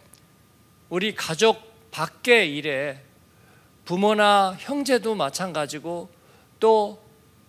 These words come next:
다른 일에도 마찬가지예요. 예, 그런 일에 필요가 발생하면 어떡할 거예요?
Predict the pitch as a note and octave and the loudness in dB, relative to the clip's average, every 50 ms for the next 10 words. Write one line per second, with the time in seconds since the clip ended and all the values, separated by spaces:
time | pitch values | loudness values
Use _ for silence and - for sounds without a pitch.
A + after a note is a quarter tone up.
0 | _ - - F3+ G#3 B3 C4 A#3+ G3+ E3 D#3 F3 E3+ E3 F#3 E3 B2 F#2+ G#2+ B2+ | _ -8 -4 -2 0 0 0 -2 -2 -4 -4 -4 -4 -4 -6 -6 -6 -8 -10 -12
1 | C#3 - - D3+ D3+ C3 C3 B2 A2+ B2+ A#2+ A#2+ B2 - - - _ _ _ - | -10 -10 -12 -12 -12 -10 -10 -10 -12 -12 -12 -12 -12 -14 -18 -20 _ _ _ -20
2 | - - - _ - - D3+ - - G3 G3 A#3+ A#3+ A#3 A3+ A3 A3 G#3+ A3 - | -20 -20 -20 _ -14 -14 -12 -8 -6 2 4 4 4 4 2 0 0 0 0 -2
3 | - D#4 F4 D#4+ C#4 C#4 B3+ F#3 F3 F3 D3 - G3+ F#3+ E3+ E3+ D#3 D#3+ E3 D#3 | -2 -2 -2 0 0 0 0 0 -2 -4 -4 -2 -4 -4 -4 -4 -4 -6 -6 -6
4 | C3+ B2 - - C3 - C3 B2 A#2 - - C3 A#2+ A2 - D#2 D#2+ | -6 -6 -8 -12 -14 -14 -14 -14 -14 -14 -14 -12 -12 -12 -12 -14 -18